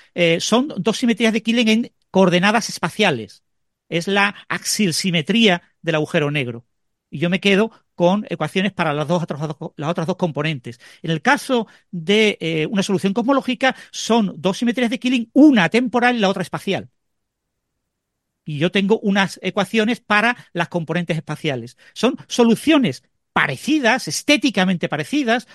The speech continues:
porque son soluciones de ecuaciones que involucran solo dos variables, dos coordenadas,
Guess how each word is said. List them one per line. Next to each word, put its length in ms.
porque 160
son 160
soluciones 800
de 140
ecuaciones 480
que 80
involucran 420
solo 180
dos 120
variables, 460
dos 100
coordenadas, 640